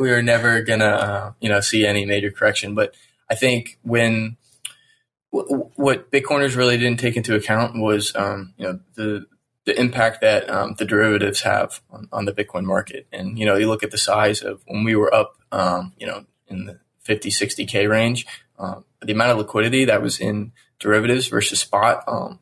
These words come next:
was just massive. And so, um, when you had, you know, this, this big unwind, um, on the way down, I think that really,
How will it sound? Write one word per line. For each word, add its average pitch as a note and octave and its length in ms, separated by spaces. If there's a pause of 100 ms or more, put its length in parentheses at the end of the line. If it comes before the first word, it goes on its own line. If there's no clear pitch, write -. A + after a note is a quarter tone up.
was - 180
just - 220
massive. F#2+ 640
And G2+ 220
so, G#2 340 (380)
um, F2+ 240
when A2+ 140
you A#2+ 100
had, A#2 360 (220)
you A#2 100
know, G#2+ 140 (360)
this, - 220 (140)
this - 160
big B2+ 320
unwind, C3+ 760
um, G#2+ 300
on A2 100
the A2 80
way G#2+ 140
down, G#2+ 260
I G#2 60
think A2+ 240
that G#2 320
really, G#2+ 400